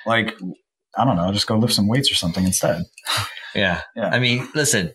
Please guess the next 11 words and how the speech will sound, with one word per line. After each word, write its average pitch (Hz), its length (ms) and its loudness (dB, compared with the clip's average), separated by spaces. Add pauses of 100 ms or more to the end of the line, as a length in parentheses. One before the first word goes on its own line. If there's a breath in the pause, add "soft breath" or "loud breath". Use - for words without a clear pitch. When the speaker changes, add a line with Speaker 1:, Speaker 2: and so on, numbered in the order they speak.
Speaker 2:
ul-, 113 140 0
ultimately, 110 640 0
the 104 140 0
results 107 420 0
that 107 220 0
your 98 140 0 (120)
customers 107 500 0
or 90 120 2
members 95 360 2
are 90 60 0
getting 95 400 0